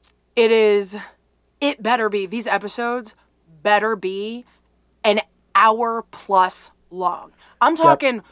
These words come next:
Speaker 1: remember Sherlock, when B B C re-, did Sherlock and they were an hour and a half long? I'm talking these need to be pretty much part one, two, three, uh, or part
Speaker 2: Yep.
Speaker 1: one and two of movie one, part one and two of movie two, part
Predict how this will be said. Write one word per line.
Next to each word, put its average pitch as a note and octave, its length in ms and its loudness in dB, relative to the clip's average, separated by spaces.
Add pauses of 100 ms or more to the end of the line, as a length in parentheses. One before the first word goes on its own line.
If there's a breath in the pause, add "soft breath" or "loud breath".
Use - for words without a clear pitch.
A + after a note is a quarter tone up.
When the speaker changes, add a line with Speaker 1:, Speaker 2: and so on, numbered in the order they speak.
(160 soft breath)
Speaker 1:
remember A#3+ 340 -2
Sherlock, B3 720 -2
when G#3+ 100 -4
B G#3 120 -12
B A3+ 100 -12
C A#3+ 220 -10
re-, G#3+ 360 -12 (160)
did G#3 200 -4
Sherlock G#3+ 400 0
and A3 80 -8
they G#3+ 40 -4
were G3 80 -6
an F#3+ 120 -8
hour G3+ 160 0
and A3 80 -2
a G#3+ 40 -6
half G#3+ 320 -4
long? A3 300 2 (360 soft breath)
I'm D4 140 2
talking C4 340 0
these A#3+ 200 -8
need B3 140 -8
to A#3 80 -10
be A3 360 -12 (380)
pretty A#3+ 500 -6
much G#3 520 -4 (720)
part A#3 400 0
one, A3+ 260 0
two, A#3 320 -12
three, G#3 500 -8 (640)
uh, C3+ 100 -14 (140)
or A3 220 2
part B3+ 240 0
Speaker 2:
Yep. C4 80 -2
Speaker 1:
one A#3+ 120 2
and A#3 120 -8
two A3+ 320 -10 (460)
of G#3 400 -6
movie G#3+ 320 -4
one, G3 260 -2
part G#3 240 -2
one G#3 140 -4
and G#3 100 -8
two A3 160 -8
of G#3 80 -8
movie G#3+ 240 -8
two, F#3+ 220 -12
part - 380 -6